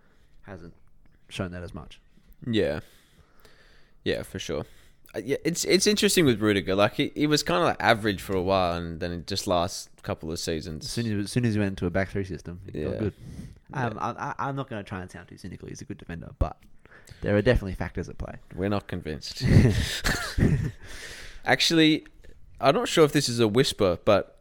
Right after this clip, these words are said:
Speaker 2: um, this is not part of the official segment. But apparently, Ake is, um, on Chelsea's radar as well.
Speaker 1: Oh, really?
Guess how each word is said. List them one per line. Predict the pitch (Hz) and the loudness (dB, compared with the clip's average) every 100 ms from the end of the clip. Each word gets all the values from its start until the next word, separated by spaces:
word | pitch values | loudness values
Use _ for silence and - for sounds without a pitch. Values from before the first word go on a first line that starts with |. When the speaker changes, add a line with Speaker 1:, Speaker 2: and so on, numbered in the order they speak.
| - | -4
Speaker 2:
um, | 101 95 92 92 90 127 208 - - - | -2 0 0 -2 -6 -10 -14 -18 -12 -8
this | 104 | -6
is | 90 | -2
not | 104 - | -2 -2
part | 107 90 | -2 -4
of | 85 | -4
the | 82 | -8
official | - - - | -8 -10 -8
segment. | - 85 78 78 - | -8 -8 -8 -6 2
But | 92 - - - - | 2 2 -16 -20 -4
apparently, | - 175 196 - | 6 8 8 4
Ake | 127 - 127 104 87 82 - | 2 4 6 6 4 -2 -6
is, | 95 90 90 - - - - - _ _ _ _ _ _ _ _ _ _ _ _ _ - | -4 -2 -4 -8 -8 -10 -14 -18 _ _ _ _ _ _ _ _ _ _ _ _ _ -10
um, | 90 90 85 76 - | -6 -2 -4 -4 -6
on | 90 | -6
Chelsea's | - 76 - 78 | -4 -4 -4 -4
radar | 85 78 78 76 | -4 -2 -4 -6
as | 76 | -6
well. | 85 82 73 | -6 -6 -6
Speaker 1:
Oh, | 135 | -8
really? | 123 127 185 131 | -4 0 0 -2